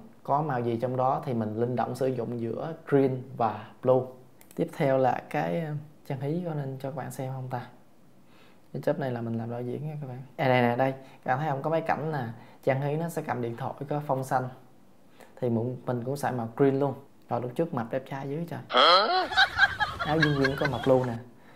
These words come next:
Thì bạn xài cái màu green thì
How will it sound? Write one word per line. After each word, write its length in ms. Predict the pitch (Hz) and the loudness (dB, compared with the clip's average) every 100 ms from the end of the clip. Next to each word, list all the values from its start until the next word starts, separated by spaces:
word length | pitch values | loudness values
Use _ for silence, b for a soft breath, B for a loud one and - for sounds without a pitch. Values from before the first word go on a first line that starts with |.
| B B - | B B -2
Thì 140 | 120 | 0
bạn 200 | 110 123 | 0 -2
xài 400 | 127 120 107 107 | -2 -4 -4 -6
cái 140 | - 147 | -4 -4
màu 240 | 135 110 113 | -4 -6 -2
green 340 | 135 135 131 123 - | 2 2 2 -6 -8
thì 220 | 131 113 | -4 -4